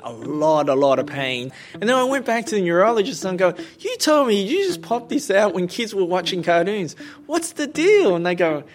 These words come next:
"Do you think you'd do it if we just told you the truth?" I go, "Hell no." <laughs> And they go, "That's why we told you that story."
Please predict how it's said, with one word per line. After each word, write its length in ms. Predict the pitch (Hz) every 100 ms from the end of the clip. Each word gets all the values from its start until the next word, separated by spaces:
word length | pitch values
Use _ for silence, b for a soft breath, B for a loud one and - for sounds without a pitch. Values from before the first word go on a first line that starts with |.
| B -
"Do 100 | 202
you 140 | 453
think 220 | 453 349
you'd 240 | 247 160 -
do 240 | 160 196
it 100 | 208
if 120 | 165
we 100 | 165
just 240 | 147 165 -
told 260 | 160 156
you 80 | 143
the 160 | 127 127
truth?" 420 | - 160 226 262
I 140 | 226
go, 220 | 202 214 202 B
"Hell 300 | - 392 453
no." 320 | 330 220 175 -
<laughs> 100 | 185
And 340 | - 277 226
they 160 | 247 247
go, 200 | 240 240
"That's 460 | - 330 185 220
why 180 | 262 285
we 120 | 302
told 280 | 294 330 349
you 60 | 339
that 240 | 320 311
story." 720 | - 349 427 359 190 139 -